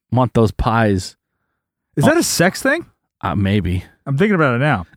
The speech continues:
Speaker 1: <laughs> Why? 'Cause your mouth is watering?
Speaker 2: Yeah.
Speaker 1: <laughs> Okay.
Speaker 2: Think about the old fingering over there.
Speaker 1: All right, all right, all right. Co-, let's keep this P G thirteen.
Speaker 2: I'm getting hot and bothered over here.
Speaker 1: All right, we have Ram Yorn,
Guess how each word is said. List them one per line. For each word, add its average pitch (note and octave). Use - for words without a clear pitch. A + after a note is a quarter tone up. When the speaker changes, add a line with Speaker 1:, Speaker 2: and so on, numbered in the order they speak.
Speaker 1:
<laughs> -
Why? B2
'Cause A2+
your A#2+
mouth A2
is -
watering? D3
Speaker 2:
Yeah. B2+
Speaker 1:
<laughs> -
Okay. -
Speaker 2:
Think C#3
about G#2+
the G2+
old G2
fingering A#2
over F#2+
there. G2+
Speaker 1:
All A2
right, F#2
all G#2
right, F#2+
all F2
right. -
Co-, -
let's A#2
keep C3
this A#2
P A#2+
G G#2+
thirteen. F2+
Speaker 2:
I'm D#3
getting C#3
hot C#3+
and A#2
bothered C#3+
over G2+
here. G2+
Speaker 1:
All B2+
right, G#2
we A2+
have A2
Ram C3
Yorn, G#2